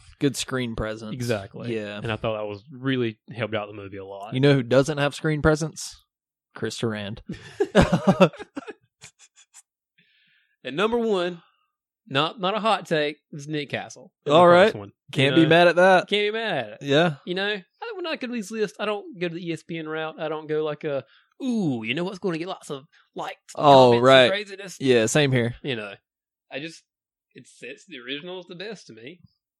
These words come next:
Speaker 2: And
Speaker 1: My only critique, well, not really a critique of his performance. We don't get to see him in a lot of action.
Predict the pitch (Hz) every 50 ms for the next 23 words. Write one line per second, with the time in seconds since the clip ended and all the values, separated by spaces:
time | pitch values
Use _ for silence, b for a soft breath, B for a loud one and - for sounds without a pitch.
0 | _ - - 131 127 139 147 143 135 117 - 135 139 170 196 214 220 220 220 214
1 | 190 - - - 190 180 - - 294 262 - - - - - _ _ _ _ _
2 | _ - 175 220 233 226 269 285 285 262 269 262 247 214 160 - - 135 - -
3 | 180 156 - 139 143 160 143 - - 123 117 - 175 196 180 131 113 - b b
4 | b b b b _ _ - 185 226 302 302 320 262 240 285 254 247 208 - -
5 | - - 214 226 226 214 190 170 180 196 196 202 202 196 196 190 185 180 170 147
6 | 139 _ _ _ _ _ _ - 131 131 123 110 110 117 123 160 220 247 226 247
7 | 262 269 247 - - 277 277 269 262 240